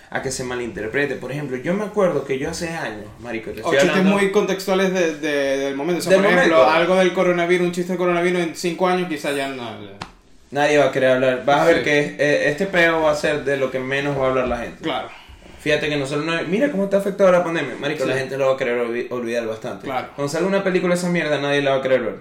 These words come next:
Speaker 2: Ujú.
Speaker 1: O sea, ya, ya es too much.
Speaker 2: Ujú.
Speaker 1: Ya, ya fastidió demasiado.
Speaker 2: Ujú.
Speaker 1: Pero como, por ejemplo, yo me acuerdo hace muchos años, yo creo que era como dos mil once o algo así,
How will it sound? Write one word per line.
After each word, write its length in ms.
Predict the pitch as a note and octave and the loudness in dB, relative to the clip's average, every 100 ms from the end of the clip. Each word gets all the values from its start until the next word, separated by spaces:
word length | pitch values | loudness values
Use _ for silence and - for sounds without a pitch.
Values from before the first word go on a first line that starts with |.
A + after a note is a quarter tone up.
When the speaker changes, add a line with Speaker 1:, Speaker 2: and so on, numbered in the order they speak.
| C#3+ | -10
Speaker 2:
Ujú. 100 | C#3+ | -10
Speaker 1:
O 260 | E3 - - | -14 -20 -8
sea, 140 | B2+ | -6
ya, 400 | A#2+ B2 B2 G#2 | -2 -2 -2 -4
ya 260 | A#2 A2+ A#2 | -2 -2 -4
es 120 | - | -8
too 100 | B2+ | -10
much. 360 | A2 - - D3 | -10 -12 -16 -12
Speaker 2:
Ujú. 120 | C3+ | -10
Speaker 1:
Ya, 200 | G2+ - | -10 -10
ya 200 | G#2+ G#2 | -10 -10
fastidió 500 | G#2+ A2 - A2+ A2 | -10 -14 -8 -6 -4
demasiado. 500 | A2 G#2+ G#2+ G#2+ G2+ - - | -8 -8 -10 -10 -10 -14 -14
Speaker 2:
Ujú. 280 | C#3+ C#3 D3+ | -12 -12 -2
Speaker 1:
Pero 400 | C#3+ C#3+ C#3+ C3 | 2 4 4 2
como, 280 | D3 C#3 C3 | -2 -2 -2
por 100 | C#3 | -4
ejemplo, 260 | D#3+ D3 C#3 | -4 -2 -2
yo 140 | D3+ | 0
me 80 | F#3+ | -2
acuerdo 220 | G3 F#3 | 0 -2
hace 160 | E3+ F3 | 0 -2
muchos 360 | F#3 F3 E3 D#3 | -2 -4 -6 -6
años, 260 | G2+ G2 - | -6 -10 -8
yo 100 | B2 | -6
creo 120 | C3 - | -6 -4
que 120 | D#3 | -2
era 120 | D#3 | -2
como 180 | D3 C3 | -4 -4
dos 100 | B2 | -4
mil 200 | C3 C3+ | -6 -4
once 240 | B2+ A#2 A2 | -4 -4 -6
o 40 | |
algo 140 | A2+ | -4
así, 320 | C3+ - A#2 | -6 -8 -14